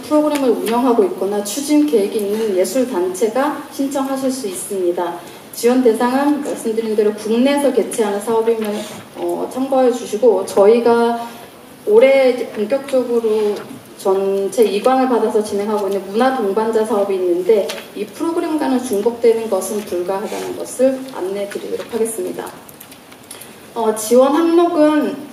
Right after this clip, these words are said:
어, 국내에서 개최되는 국제성 레지던스 프로그램 개최 비용을 지원할 예정입니다.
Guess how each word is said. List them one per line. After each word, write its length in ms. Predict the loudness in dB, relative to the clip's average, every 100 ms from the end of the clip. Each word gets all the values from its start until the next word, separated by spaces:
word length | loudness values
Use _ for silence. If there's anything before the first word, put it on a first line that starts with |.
| -10
어, 380 | -4 -2 -2 0
국내에서 500 | 2 4 4 4 6
개최되는 720 | 4 4 2 4 4 4 0
국제성 920 | -4 -6 -4 2 4 4 0 2 4
레지던스 600 | 4 4 4 2 0 -2
프로그램 420 | -2 0 0 0 0
개최 460 | -2 0 0 0
비용을 400 | 0 -2 0 -2
지원할 420 | 0 0 2 2 4
예정입니다. 760 | 2 0 0 0 0 -2 -4